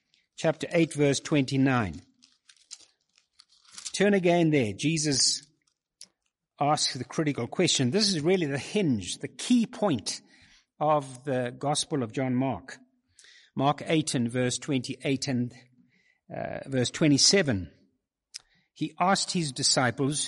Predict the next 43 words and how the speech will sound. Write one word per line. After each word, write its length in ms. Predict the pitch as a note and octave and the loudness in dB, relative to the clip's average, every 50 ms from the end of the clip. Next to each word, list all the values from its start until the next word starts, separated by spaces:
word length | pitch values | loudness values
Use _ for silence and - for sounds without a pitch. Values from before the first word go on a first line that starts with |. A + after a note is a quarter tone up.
| - - - | -8 -6 -2
"Who 140 | - A#3 C4+ | 2 4 4
do 120 | E4 D#4+ | 4 4
people 500 | - - - - C4 C4+ - - F#3 D3+ | 2 4 4 4 4 4 4 0 -2 0
say 280 | - - - D#3 C#3+ B2+ | 0 0 0 0 0 0
that 180 | A#2+ A#2+ A2+ | 0 -2 -4
I 200 | A2+ G2 F#2 - - | -4 -4 -6 -8 -10
am?" 320 | G#2 F#2+ E2 - B2+ - _ _ _ _ _ _ _ _ _ _ _ _ _ _ _ _ _ _ _ _ _ | -10 -10 -10 -12 -14 -20 _ _ _ _ _ _ _ _ _ _ _ _ _ _ _ _ _ _ _ _ _
And 120 | - A2+ A2+ | -10 -6 -4
they 100 | A#2 A#2+ | -4 -4
told 340 | - - G3 A3 A#3+ G#3+ C#3 | 2 4 4 4 4 4 2
him, 160 | A#2 A#2 A#2 | 0 0 0
"John 240 | - C3+ C#3 C#3+ D3+ | 0 0 0 2 0
the 80 | D3+ | -2
Baptist," 560 | D3 - G#3 B3 - - - A2 F2 - - | -2 -2 -4 -4 -4 -6 -6 -6 -6 -6 -8
and 120 | A#2+ G#2+ - | -10 -12 -10
others 340 | D#3+ D3 D3+ E3 D3+ - - | -8 -6 -6 -4 -2 -2 -2
said, 180 | - D#3 C#3+ | -2 -2 -4
"Elijah," 580 | C#3+ C#3+ C#3+ D3 D#3+ F#3+ A3 A3 D#3 C#3 G#2 G#2+ A2 | -4 -4 -2 0 0 0 0 0 -2 -4 -4 -4 -6
and 140 | A2+ A2 | -10 -10
others, 440 | - C3+ C#3+ C#3+ D#3 D3 C#3 - - - | -8 -8 -6 -4 -4 -4 -4 -6 -6 -6
"One 140 | - B2+ C3+ | -4 -4 -4
of 60 | C#3+ | -4
the 60 | C#3+ C#3+ | -6 -8
prophets." 640 | - - C#4 D4+ C#4+ - - - - - - - - _ _ _ _ _ _ _ _ _ _ _ _ _ _ _ _ _ _ _ _ _ _ _ _ _ _ | -10 -8 -8 -8 -8 -10 -14 -10 -8 -8 -8 -8 -10 _ _ _ _ _ _ _ _ _ _ _ _ _ _ _ _ _ _ _ _ _ _ _ _ _ _
You 80 | F3+ | -8
see, 120 | - - B3 | -4 0 2
no 160 | A#3 A3+ B3+ | 4 4 4
one 260 | C#4+ D4+ D4 B3+ D3+ | 4 4 4 2 2
gets, 340 | C3 F#3 D#4 - - - - | 2 2 2 2 0 -2 0
no 120 | D4+ C#4+ | 2 2
one 120 | D#4 D4 C#4+ | 2 2 2
understands, 1040 | B3 C4+ B3 B3 - - - C#4 D4 D4+ D4+ A#3 B2 G2+ F#2 - - - - - _ _ _ _ _ _ _ _ _ _ - - | 2 0 2 0 -2 -2 -2 -2 -2 0 0 0 -2 -2 -4 -6 -6 -8 -8 -12 _ _ _ _ _ _ _ _ _ _ -14 -2
after 320 | - F3+ G3+ - - B3 B3+ | 0 0 0 2 0 2 4
all 160 | D4+ D#4+ E4+ | 4 4 4
this 200 | D4 D4 - - | 4 2 0 2
time, 560 | - D4 D#4 C#4+ E3+ B2 A2+ C3+ A3+ C4 A#3 - - | 2 4 4 4 4 2 2 0 0 -2 -4 -6 -4
who 160 | - G#3+ A#3+ | 0 0 0
Jesus 460 | G#3 - G#3 G3+ G#3 F#3+ G3+ F3+ E3+ | 0 0 0 0 0 0 -2 0 2
is, 180 | A#3 D4 B3+ C#3 | 2 0 0 2
what 180 | C3+ F3+ G3+ F#3+ | 2 2 2 2
his 140 | G#3+ G3+ | 2 0
identity 720 | G3+ G3 G3 F3+ D#3 F#3+ A#3 C4 - D4+ A3 A3 F3+ - D3 | 2 2 2 2 4 4 4 4 2 2 -2 -2 -2 0 0
is. 140 | B2 - | 0 0